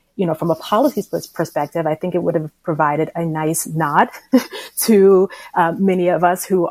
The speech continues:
are understanding that this system needed, uh, needs to be fixed and that we, um, that the government is willing to, um, help out <laughs> those for whom, uh,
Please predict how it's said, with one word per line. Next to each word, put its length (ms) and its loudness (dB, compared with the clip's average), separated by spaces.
are 260 0
understanding 580 -2
that 140 0
this 160 -2
system 680 -2
needed, 440 2
uh, 340 -2
needs 500 -4
to 140 -6
be 160 -2
fixed 640 -2
and 400 -4
that 300 2
we, 460 -2
um, 600 -4
that 140 -2
the 80 2
government 500 -2
is 180 -2
willing 380 -2
to, 420 -2
um, 460 -8
help 340 -2
out 280 0
<laughs> 260 -6
those 340 4
for 140 0
whom, 320 0
uh, 280 2